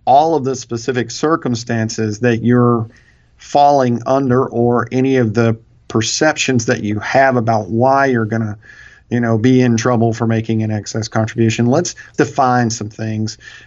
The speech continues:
and also make some assumptions, okay? So my first assumption is, if you made more than a hundred and ninety-three thousand dollars as modified adjusted gross income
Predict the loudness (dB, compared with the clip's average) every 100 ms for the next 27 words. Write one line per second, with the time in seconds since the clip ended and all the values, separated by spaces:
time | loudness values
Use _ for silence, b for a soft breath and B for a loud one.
0 | B -6 0 2 2 2 -2 0 -2 -4
1 | -6 -4 -4 -6 -8 -8 -4 -2 -2 -4
2 | -18 _ B B B -4 0 2 2 2
3 | 0 -2 -4 -4 -4 -6 -6 -6 -8 -12
4 | B B B B _ _ 2 2 2 0
5 | 0 2 0 -2 0 4 4 4 2 2
6 | 0 -2 0 2 2 2 0 0 0 2
7 | 0 0 0 -2 0 0 2 0 -2 -2
8 | -2 -2 -4 -4 -4 -6 -2 0 0 0
9 | 0 0 -2 -4 -4 -2 -2 -2 -2 0
10 | 2 2 2 0 -2 -6 -4 -4